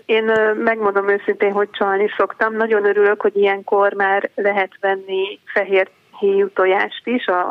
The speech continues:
a boltok polcain, kifejezetten azzal a céllal, hogy, ö, hímes tojást készítsünk. Én filctollal szeretem díszíteni.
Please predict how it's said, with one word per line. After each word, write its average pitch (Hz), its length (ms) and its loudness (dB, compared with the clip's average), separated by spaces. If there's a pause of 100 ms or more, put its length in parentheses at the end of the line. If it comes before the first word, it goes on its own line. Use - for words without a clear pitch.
(120)
a 185 80 -8
boltok 190 440 -2
polcain, 196 460 0
kifejezetten 196 720 0
azzal 190 260 0
a 190 180 -2
céllal, 190 340 2
hogy, 190 320 -2
ö, 190 260 4
hímes 196 440 0
tojást 202 340 -2
készítsünk. 240 500 -2 (380)
Én 214 120 0
filctollal 202 800 0
szeretem 202 460 -2
díszíteni. 196 680 -4